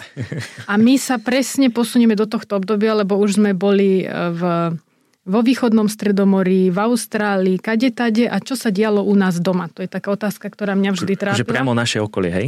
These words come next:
Speaker 2: Priamo
Speaker 1: Myslíš?
Speaker 2: naše okolie a
Speaker 1: Mhm.
Speaker 2: dokonca úplne priamo teda na Slovensku.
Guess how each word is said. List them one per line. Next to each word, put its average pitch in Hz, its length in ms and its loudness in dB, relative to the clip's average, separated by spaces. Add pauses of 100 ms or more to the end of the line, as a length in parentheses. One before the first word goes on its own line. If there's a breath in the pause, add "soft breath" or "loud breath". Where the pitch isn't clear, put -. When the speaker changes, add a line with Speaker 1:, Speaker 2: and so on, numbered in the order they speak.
Speaker 2:
Priamo 269 320 2
Speaker 1:
Myslíš? 220 160 4
Speaker 2:
naše 208 180 -4
okolie 262 460 0
a 214 160 -2
Speaker 1:
Mhm. - 20 -2
Speaker 2:
dokonca 208 380 -2
úplne 269 400 2
priamo 247 420 2
teda 196 380 -2
na 185 240 -2
Slovensku. 175 640 -2